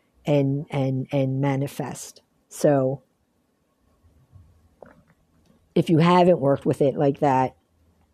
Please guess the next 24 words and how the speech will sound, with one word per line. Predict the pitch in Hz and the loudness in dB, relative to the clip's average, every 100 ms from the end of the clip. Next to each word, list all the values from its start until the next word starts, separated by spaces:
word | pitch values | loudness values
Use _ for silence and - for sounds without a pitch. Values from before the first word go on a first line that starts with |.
| _ _ _ | _ _ _
it's | - 170 - | -4 -2 2
definitely | 175 - 165 151 | 2 2 2 4
a | |
good | 131 139 | 4 2
thing | - 135 | 0 -2
to | 131 | -2
try. | 135 - 156 131 123 147 - - - - _ _ _ - | -4 -2 0 2 2 0 -4 -20 -20 -20 _ _ _ 2
The | 190 | 4
other | 175 208 220 | 6 6 6
thing | 214 202 | 6 4
that's | 185 - | 4 2
happening | 185 180 - 185 170 165 165 | 2 2 4 4 6 4 0
in | 170 165 | 2 2
the | 156 | 2
upcoming | 156 175 - 175 160 151 | 0 -2 -2 0 2 2
week | 156 170 220 - - _ _ _ _ _ _ _ _ _ _ _ - | 4 4 4 -2 -20 _ _ _ _ _ _ _ _ _ _ _ 2
is, | 170 165 160 | 6 6 4
speaking | - 170 165 170 | 2 0 0 0
of | 147 | -2
surprises | - 147 160 135 147 143 160 | -4 -6 -4 0 0 0 -2
and, | 156 143 143 | 0 -2 -4
and, | 151 143 139 139 156 _ _ _ _ _ _ | -4 -4 -2 -4 -8 _ _ _ _ _ _
you | 165 | -2
know, | 147 131 156 | 0 -2 -4